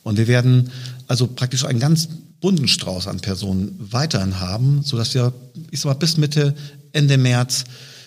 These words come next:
ähm, nochmal weitere zehn Staffeln vorweisen können, um zu zeigen, wir haben nicht die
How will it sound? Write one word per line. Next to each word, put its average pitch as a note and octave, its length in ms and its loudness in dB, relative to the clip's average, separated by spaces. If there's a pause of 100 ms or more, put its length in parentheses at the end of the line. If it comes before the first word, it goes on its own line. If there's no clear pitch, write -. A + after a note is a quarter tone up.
(140)
ähm, A#2 440 0 (280)
nochmal C3 500 0
weitere C3 480 -2
zehn D#3+ 340 2
Staffeln A#2+ 640 0
vorweisen G2 680 -2
können, A#2 360 2
um A2 180 -4
zu - 140 -4
zeigen, C3 560 0 (400)
wir A2+ 100 -2
haben A2+ 120 4
nicht B2 220 0
die A2 220 -4